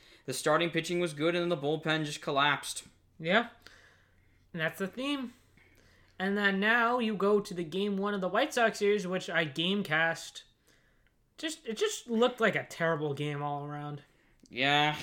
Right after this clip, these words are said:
Speaker 1: Robert hit a bomb off Eovaldi. Eovaldi can't stop giving up home runs for some reason.
Speaker 2: He has home run problems, Nate.
Speaker 1: I, I don't know what is going on with that. But yeah, it's just, like, after this week, I mean, like, this, how this team's constructed right now, at least on the pitching part,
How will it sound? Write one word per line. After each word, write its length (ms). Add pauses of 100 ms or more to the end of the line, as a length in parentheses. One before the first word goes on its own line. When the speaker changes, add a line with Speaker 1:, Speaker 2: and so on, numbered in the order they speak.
(140)
Speaker 1:
Robert 480
hit 100
a 60
bomb 460
off 180
Eovaldi. 520
Eovaldi 500
can't 280
stop 260
giving 220
up 140
home 240
runs 220
for 100
some 240
reason. 140
Speaker 2:
He 60
has 120
home 180
run 140
problems, 420
Nate. 240 (140)
Speaker 1:
I, 200
I 40
don't 320
know 440
what 280
is 100
going 260
on 180
with 100
that. 340 (1120)
But 160
yeah, 360
it's 160
just, 280
like, 320
after 360
this 320
week, 480 (720)
I 140
mean, 220
like, 300
this, 360
how 300
this 180
team's 360
constructed 640
right 200
now, 240
at 80
least 200
on 60
the 80
pitching 380
part, 380